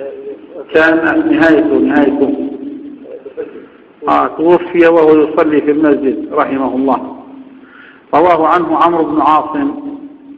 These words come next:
وهو أبو عثمان، عمرو بن عاصم بن عبيد الله بن الوازع الكلابي القيسي البصري، توفي سنة ثلاث عشر ومائتين، من صغار التاسعة، صدوق حافظ في حفظه شيء.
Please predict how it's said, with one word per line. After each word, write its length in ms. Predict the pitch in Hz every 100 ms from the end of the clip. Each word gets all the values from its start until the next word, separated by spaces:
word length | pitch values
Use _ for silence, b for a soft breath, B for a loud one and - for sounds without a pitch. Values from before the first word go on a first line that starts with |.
| - _ _ _ b b b b b _ _ -
وهو 340 | 147 147 151
أبو 220 | 151 143
عثمان، 400 | 131 - 160 175
عمرو 240 | 151 151 139
بن 140 | 139
عاصم 400 | 135 156 - 147
بن 120 | 143
عبيد 300 | 135 135 135
الله 240 | 135 139 151
بن 160 | 139
الوازع 420 | 131 147 151 123 127
الكلابي 580 | 127 - 131 151 135
القيسي 460 | 131 - 147 135 139
البصري، 400 | 127 143 139 127
توفي 440 | - 151 139 -
سنة 520 | 139 135 147 139 - 117
ثلاث 340 | 127 151 131
عشر 360 | 127 143 - 143
ومائتين، 840 | 143 143 139 135 151 135 - - - - - B B B B -
من 160 | 139 135
صغار 300 | 143 151 143
التاسعة، 680 | - 160 156 - 139 131 135
صدوق 400 | 131 151 151 123
حافظ 580 | 151 156 156 175 165
في 140 | 147 127
حفظه 380 | 147 147 135 120
شيء. 520 | - 135 123 - -